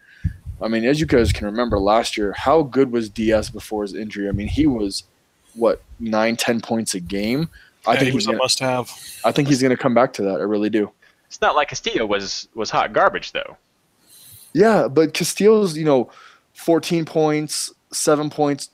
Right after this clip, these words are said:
Speaker 1: two points, two points, two points, and then he jumps back up to two goals and something, where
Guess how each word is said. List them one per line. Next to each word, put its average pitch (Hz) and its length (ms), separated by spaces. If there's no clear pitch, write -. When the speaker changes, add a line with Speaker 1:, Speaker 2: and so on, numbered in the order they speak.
Speaker 1:
two 147 160
points, 117 320
two 147 140
points, 123 340
two 139 140
points, 123 300
and 120 100
then 127 80
he 127 40
jumps 127 240
back 123 240
up 123 100
to 120 100
two 127 220
goals 127 260
and 120 80
something, 113 280
where 123 360